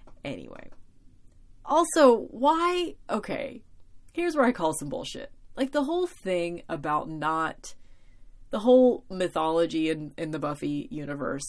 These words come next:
about reanimating the dead is that you can't get them back the way they used to be. Like, if you reanimate a corpse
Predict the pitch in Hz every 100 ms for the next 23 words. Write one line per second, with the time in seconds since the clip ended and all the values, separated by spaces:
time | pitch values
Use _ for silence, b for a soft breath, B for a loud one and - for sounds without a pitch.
0 | - 143 147 123 147 156 151 151 151 147
1 | 147 143 135 135 135 117 - - 160 139
2 | 151 - - - - 220 220 214 - -
3 | - - - - - _ - - - -
4 | - - 175 160 - 156 143 143 135 -
5 | - - 143 131 131 - - - - -
6 | - 131 - - - 151 151 170 185 202
7 | 226 220 196 214 190 180 190 190 185 180
8 | - 165 - - - -